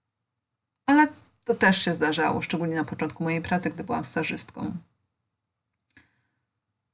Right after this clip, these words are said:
Biblioteka chyba jest, zna-,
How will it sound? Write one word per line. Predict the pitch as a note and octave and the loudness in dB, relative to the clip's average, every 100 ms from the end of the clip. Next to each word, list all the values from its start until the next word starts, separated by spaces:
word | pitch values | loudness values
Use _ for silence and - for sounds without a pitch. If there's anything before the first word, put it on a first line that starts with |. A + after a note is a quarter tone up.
| _ _ _ _ _ _ _ _ _ - | _ _ _ _ _ _ _ _ _ 4
Biblioteka | B3 C4+ C4+ F4 E4+ D#4 - - - - _ | 8 8 6 6 8 6 4 -4 -12 -18 _
chyba | C#4+ C4 C4 | 2 6 8
jest, | A#3+ A#3 - - - - - _ _ _ _ _ _ _ _ _ - | 8 8 4 -2 -10 -12 -18 _ _ _ _ _ _ _ _ _ -2
zna-, | F#3+ G3+ F#3 | 4 6 4